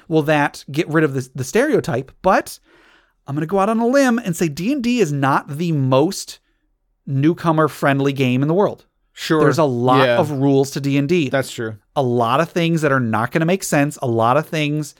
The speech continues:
Speaker 1: that will ma-, that will take forever for a person to start caring about.
Speaker 2: Yeah.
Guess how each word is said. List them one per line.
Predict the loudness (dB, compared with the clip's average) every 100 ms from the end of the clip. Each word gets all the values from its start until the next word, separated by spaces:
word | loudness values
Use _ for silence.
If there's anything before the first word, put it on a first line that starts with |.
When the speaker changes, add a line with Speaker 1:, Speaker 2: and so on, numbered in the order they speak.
| _ _ -6
Speaker 1:
that | -2 0 -2 -6 -20 _ _ _ _ _ _ _ -14
will | -2 0 0
ma-, | -2 0 0
that | 0
will | -2
take | 0 -2 -4
forever | -2 -2 -2 0 0 2 0
for | -2
a | -4
person | -2 -2 -2 -4
to |
start | -2 -4 -6
caring | -6 -4 -2 -4
about. | -8 -12 -10
Speaker 2:
Yeah. | -2 -2 -2